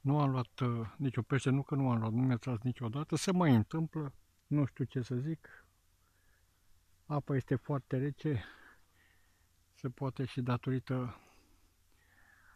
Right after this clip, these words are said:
temperaturii scăzute noaptea și ziua e mai caldă, în fine. Nu am văzut niciun țac, am luat un bibănaș, vi l-am arătat.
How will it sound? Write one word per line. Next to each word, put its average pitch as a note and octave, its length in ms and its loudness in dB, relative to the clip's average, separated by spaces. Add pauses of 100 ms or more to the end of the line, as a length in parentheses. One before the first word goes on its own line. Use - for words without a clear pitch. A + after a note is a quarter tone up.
(200)
temperaturii B2 640 -2
scăzute A2+ 520 -2 (360)
noaptea B2+ 500 0 (680)
și - 220 -8
ziua A#2+ 200 0
e A2+ 60 2
mai A2+ 200 0
caldă, E3 420 -4
în F3+ 100 4
fine. A#2 420 0 (1600)
Nu D#3 400 -2
am C3 160 0
văzut A#2+ 260 -2
niciun C#3 420 0
țac, - 240 -6
am C3+ 100 -4
luat B2+ 160 -4
un B2 120 0
bibănaș, A#2+ 400 -2
vi B2+ 140 -2
l-am A2+ 180 0
arătat. A#2 580 -6